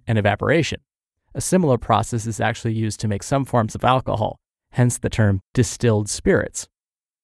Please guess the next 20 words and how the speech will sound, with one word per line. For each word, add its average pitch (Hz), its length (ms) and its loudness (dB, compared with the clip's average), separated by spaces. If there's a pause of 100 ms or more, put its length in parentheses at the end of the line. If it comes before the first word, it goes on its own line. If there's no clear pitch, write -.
(200)
Now, 143 140 -6
I 143 100 0
apologize 170 440 4
for 127 100 -2
the 101 80 -4
history 113 340 -2
lesson. 101 360 -2
I'm 120 100 -2
such 151 240 0
a 131 40 2
nerd. 123 300 4
I 120 80 4
love 120 220 2
this 107 160 -2
stuff. - 300 -12 (600)
Anywho, 127 600 4 (500)
when 254 300 4
we're 269 80 2
discussing 160 560 0
essential 113 420 0